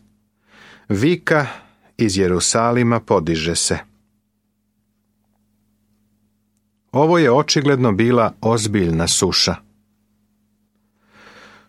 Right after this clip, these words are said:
Tokom Ahavove vladavine je bilo vreme suše.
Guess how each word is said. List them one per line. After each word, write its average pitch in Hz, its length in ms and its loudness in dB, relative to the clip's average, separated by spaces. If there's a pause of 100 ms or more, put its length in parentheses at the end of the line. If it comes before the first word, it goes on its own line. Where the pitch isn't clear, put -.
Tokom 147 500 0
Ahavove 131 640 0
vladavine 131 640 2
je 107 100 2
bilo 120 340 2
vreme 104 440 2
suše. - 560 -2